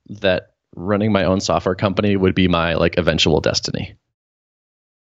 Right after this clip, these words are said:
And so a lot of the things that I have done over the years have been with that kind of in the back of my mind, like, thinking, like, how do I get ready for this so that when I try it eventually, it, it's more likely to be a success.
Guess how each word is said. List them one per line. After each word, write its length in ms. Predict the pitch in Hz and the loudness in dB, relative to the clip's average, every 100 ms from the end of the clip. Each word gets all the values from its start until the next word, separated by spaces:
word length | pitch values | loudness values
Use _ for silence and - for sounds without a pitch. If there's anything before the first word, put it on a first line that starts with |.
| _ _ _ - | _ _ _ -6
And 140 | 120 117 | -2 0
so 400 | 127 117 113 - | 2 4 4 2
a 100 | 117 | 2
lot 240 | 120 131 | 2 2
of 60 | 147 | 0
the 100 | 110 | -2
things 280 | 110 104 98 | -2 -2 0
that 100 | 90 | 0
I 40 | |
have 180 | 92 85 | 0 0
done 300 | 90 101 104 | 0 2 0
over 300 | 110 110 113 | 0 2 2
the 160 | 117 | 2
years 460 | 117 123 143 151 - | 2 2 2 2 -2
have 220 | 117 110 | -4 -2
been 340 | 110 101 101 101 _ _ _ _ _ | 0 0 -2 -6 _ _ _ _ _
with 280 | 107 110 95 | -2 -2 -2
that 280 | 95 95 - | -2 -2 -4
kind 200 | 104 90 | -2 0
of 60 | |
in 80 | 85 | 0
the 80 | 85 | 0
back 200 | - 87 | -2 -4
of 60 | 85 | -2
my 80 | 82 | -2
mind, 500 | 82 87 131 - - _ _ - | -2 -2 -4 -8 -16 _ _ -4
like, 140 | 92 | -4
thinking, 320 | - 120 117 | -2 -2 0
like, 100 | 98 | 0
how 120 | - | 2
do 60 | 196 | 0
I 80 | 143 | 2
get 180 | 131 90 | -2 0
ready 240 | 98 98 | 0 0
for 160 | 90 85 | -2 -4
this 460 | 73 - - - - _ _ - | -2 -4 -4 -6 -10 _ _ -12
so 240 | - 92 | -4 0
that 160 | 90 95 | 0 0
when 200 | 95 87 | 0 0
I 160 | 85 | -2
try 320 | - - 87 | -4 -2 -2
it 60 | 82 | -2
eventually, 400 | 82 80 92 85 | -2 -2 0 0
it, 80 | 78 | -2
it's 120 | - - | -6 -2
more 160 | 92 | 0
likely 220 | 82 85 82 | 0 0 -2
to 80 | |
be 100 | 85 65 | 0 0
a 60 | |
success. 680 | - - - - - - | -2 -2 -2 -2 -2 -2